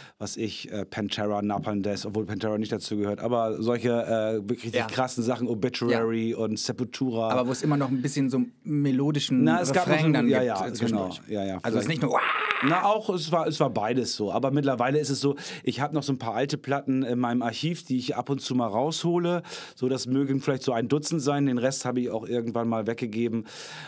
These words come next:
Speaker 1: Ähm, aus nostalgischen Gründen lege ich noch mal was auf.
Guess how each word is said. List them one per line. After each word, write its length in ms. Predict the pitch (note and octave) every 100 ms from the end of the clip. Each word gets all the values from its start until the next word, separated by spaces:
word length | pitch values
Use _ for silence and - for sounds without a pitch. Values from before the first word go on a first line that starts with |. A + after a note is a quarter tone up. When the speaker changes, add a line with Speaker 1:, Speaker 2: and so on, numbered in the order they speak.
| -
Speaker 1:
Ähm, 440 | B2 A2+ G2+ A2 -
aus 200 | A2+ -
nostalgischen 600 | A2 - A#2+ B2 B2+ A2+
Gründen 260 | A2+ A#2+
lege 220 | A2 A2+
ich 80 | A2
noch 80 | A#2+
mal 180 | A2+ G#2+
was 160 | G2+
auf. 320 | E2+ G2+ G#2